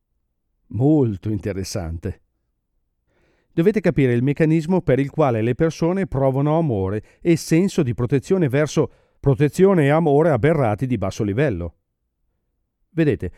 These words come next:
ci sono parecchi livelli sulla scala del tono, in corrispondenza dei quali le persone provano amore e senso di protezione.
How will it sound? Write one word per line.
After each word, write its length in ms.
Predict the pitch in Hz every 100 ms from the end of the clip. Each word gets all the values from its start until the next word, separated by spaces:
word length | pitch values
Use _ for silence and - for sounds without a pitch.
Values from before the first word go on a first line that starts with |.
| _ _ _
ci 120 | -
sono 260 | 226 262 220
parecchi 340 | 156 180 -
livelli 300 | 151 135 208
sulla 180 | 151 113
scala 200 | 104 113
del 200 | 92 90
tono, 380 | 95 87 82 82
in 120 | - 123
corrispondenza 680 | 123 127 - 127 143 139
dei 140 | 123 147
quali 400 | - 101 90 110
le 120 | 127
persone 400 | 180 147 127 143
provano 400 | 113 107 101 107
amore 460 | 139 104 82 107 -
e 140 | 123
senso 320 | 107 123 107 104
di 120 | 90
protezione. 680 | 92 95 - - 73 71